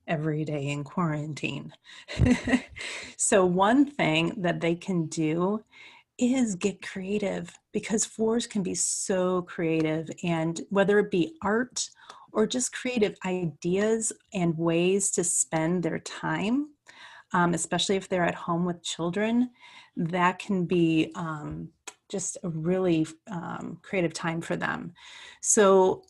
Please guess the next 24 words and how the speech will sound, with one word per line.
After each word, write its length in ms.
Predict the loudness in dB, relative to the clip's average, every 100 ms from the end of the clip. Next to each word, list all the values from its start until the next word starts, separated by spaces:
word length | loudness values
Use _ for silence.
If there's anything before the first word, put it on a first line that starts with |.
| -8
I 460 | -2 2 4 6 4
would 180 | 2 2
encourage 560 | 0 -2 0 0 0 -4
the 80 | -8
fours, 720 | -4 0 2 2 2 0 -4 _ _ _ _ _ _ -2
again, 420 | 2 2 2 2
with 180 | 0 0
the 100 | -2
journaling, 680 | 0 -2 0 0 0 -2 -6 _ -20 -20 _ _ _ _ _ _ _ -16
create 480 | -6 -2 0 0
a, 120 | 0 -4 _ _ _ -2
a 180 | 0 0
gratitude 600 | -2 -2 -2 -2 -4 -4
journal, 480 | -4 -6 -6 -8 -2
something 540 | -2 -2 0 2 4
that 260 | 0 -2 -2
you 520 | 0 2 2 2 0
are 260 | 0 0 0
just 380 | 0 -2 0 2
so 180 | 2
thankful 380 | 0 -2 -2 -4
for, 260 | -2 0 0
because 420 | 0 0 -2 -2 0
those 520 | 2 4 4 2 -4